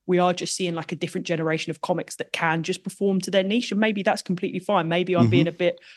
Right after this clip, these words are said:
Speaker 1: like, you know, comedy purist, comedy elitist, but I would much rather have that in my arsenal so that when I eventually get to perform to exclusively home crowds,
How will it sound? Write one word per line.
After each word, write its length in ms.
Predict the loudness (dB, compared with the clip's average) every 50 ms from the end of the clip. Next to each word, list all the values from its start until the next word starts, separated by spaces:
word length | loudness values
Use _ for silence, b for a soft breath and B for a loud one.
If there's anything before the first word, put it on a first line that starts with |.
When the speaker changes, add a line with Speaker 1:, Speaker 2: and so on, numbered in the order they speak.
| B B 2
Speaker 1:
like, 300 | 4 4 2 2 -4 b b b b 0
you 80 | 2 2
know, 160 | 2 0 -2 -4 0
comedy 320 | 0 2 2 2 0 -2
purist, 460 | -2 0 2 4 4 4 2 0 -2
comedy 320 | 0 0 2 2 2 2 2
elitist, 520 | 2 2 2 0 0 -2 -2 -4 -4 -6 -10 B B B B B B B
but 80 | 8 8
I 100 | 8 8
would 120 | 8 8
much 360 | 8 8 8 8 6 2 2
rather 240 | 4 4 4 4 4
have 260 | 2 2 0 0 2
that 140 | 2 0 0
in 80 | 2 0
my 140 | 2 2 2
arsenal 580 | 4 4 2 2 0 -2 -4 -4 -4 -4 -6 -8 b b b b
so 220 | b 2 4 4
that 240 | 4 2 0 -2 -6 _ -4
when 260 | 2 2 4 4 4
I 220 | 2 2 2 2 0
eventually 500 | 0 0 0 -2 -2 -2 -4 -6 -6 -4
get 220 | -2 -2 -4 -4
to 80 | -6 -18
perform 400 | -20 -16 -8 -4 -4 -2 -2 -2
to 140 | -4 -4 -4
exclusively 640 | -4 -6 -8 -6 -2 0 0 0 0 -2 -4 -4 -4
home 300 | -2 -2 -2 -2 -2 -2
crowds, 460 | -2 -2 0 0 0 -2 -4 -8 -12